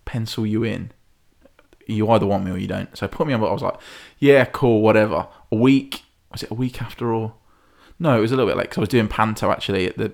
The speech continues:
Civic Hall in Bedworth. Um, during Panto, they're like, "We need you to fly out as an emergency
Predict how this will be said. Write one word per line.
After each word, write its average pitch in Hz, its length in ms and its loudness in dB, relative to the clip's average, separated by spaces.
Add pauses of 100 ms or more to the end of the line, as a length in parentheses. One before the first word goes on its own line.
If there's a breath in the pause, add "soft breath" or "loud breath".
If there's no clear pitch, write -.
(160)
Civic - 280 -2
Hall 110 120 -2
in 101 80 -4
Bedworth. - 380 -4 (720 loud breath)
Um, 104 540 2 (1040)
during 120 420 4
Panto, 92 500 -4
they're 107 200 -2
like, - 460 -4 (180)
"We 110 120 0
need 107 200 2
you - 60 -6
to - 80 -14
fly 101 260 -2
out 92 360 -2
as 107 120 -4
an 101 100 -2
emergency 104 1080 -4